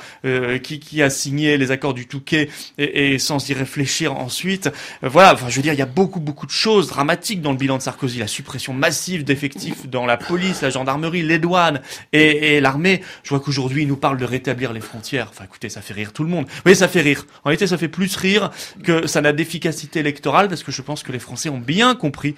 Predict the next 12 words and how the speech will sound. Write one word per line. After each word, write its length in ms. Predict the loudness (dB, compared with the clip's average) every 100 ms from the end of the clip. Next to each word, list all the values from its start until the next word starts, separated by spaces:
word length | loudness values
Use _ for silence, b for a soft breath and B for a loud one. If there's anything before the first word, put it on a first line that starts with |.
| B B -2
que 160 | 0
Sarkozy, 460 | 2 -2 -2 -6 -4
c'était 380 | -6 -2 -2 -2 B B 2
l'arnaqueur. 760 | 4 6 6 6 4 0 -10 -12
Voilà, 240 | -4 -2 0
il 120 | -2
essaie 220 | 0 2
d'arnaquer 440 | 2 2 0 -2
tous 120 | -4 -6
les 80 |
cinq 220 | -6 -6
ans. 100 | -6